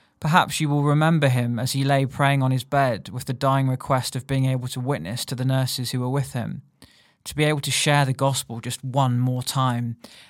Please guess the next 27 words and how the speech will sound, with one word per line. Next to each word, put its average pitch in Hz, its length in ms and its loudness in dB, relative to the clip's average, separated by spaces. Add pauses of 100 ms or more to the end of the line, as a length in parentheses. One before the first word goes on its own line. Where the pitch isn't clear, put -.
and 131 160 2
being 143 180 4
delighted 139 920 2 (400)
as 135 160 0
the 143 80 0
Lord 135 240 0
opened 143 400 0
up - 220 0
that 127 180 -4
particular - 480 -8
way 123 220 -2
of 120 100 -10
grace. 117 560 -4 (1700)
As 156 160 2
we 175 140 2
recall 165 420 0
the 156 80 0
fruit 127 360 -4
of 123 120 -4
Melvin's 127 460 2
ministry, 135 720 0 (720)
the - 80 -8
pattern 127 540 -2
of 135 220 -6
his 123 160 -4
sound 123 380 0
words, 123 600 -2